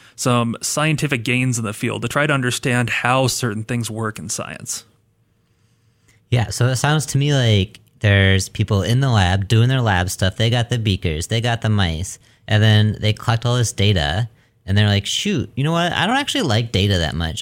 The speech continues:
Speaker 2: I like
Speaker 1: <laughs>
Speaker 2: being in the lab and being with the mice." And so then they make that your problem,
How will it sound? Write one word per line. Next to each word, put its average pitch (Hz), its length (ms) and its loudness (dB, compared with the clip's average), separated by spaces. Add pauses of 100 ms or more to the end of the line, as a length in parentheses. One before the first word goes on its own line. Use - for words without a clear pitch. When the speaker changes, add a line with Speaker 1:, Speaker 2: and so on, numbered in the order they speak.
Speaker 2:
I 131 120 0
like 220 520 -2
Speaker 1:
<laughs> - 80 -4
Speaker 2:
being 107 180 4
in 120 80 2
the 170 80 2
lab 85 360 0
and 90 140 -2
being 78 120 -2
with 82 100 -4
the 87 80 -4
mice." 85 400 -2
And 85 140 -8
so - 100 -8
then 104 160 2
they 107 320 2
make 110 320 0
that 104 200 -2
your 127 200 2
problem, 87 560 0